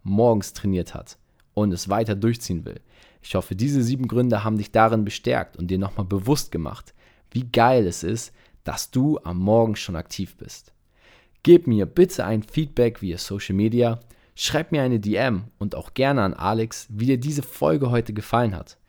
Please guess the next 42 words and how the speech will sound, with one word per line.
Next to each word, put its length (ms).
Welchen 520
der 140
sieben 320
Gründe 340
hast 260
du 100
für 160
dich 200
mitgenommen 480
und 160
ist 220
der 140
für 160
dich 400
entscheidende, 840
warum 360
du 280
jetzt 460
in 80
Zukunft 480
früher 380
aufstehen 480
wirst? 400
Oder 420
welcher 360
der 120
sieben 260
Gründe 360
hat 160
dir 80
bewusst 480
gemacht, 480
warum 440
du 140
jeden 300
Morgen 220
früh 400
aufstehst, 760
um 120
Sport 380
zu 120
machen? 320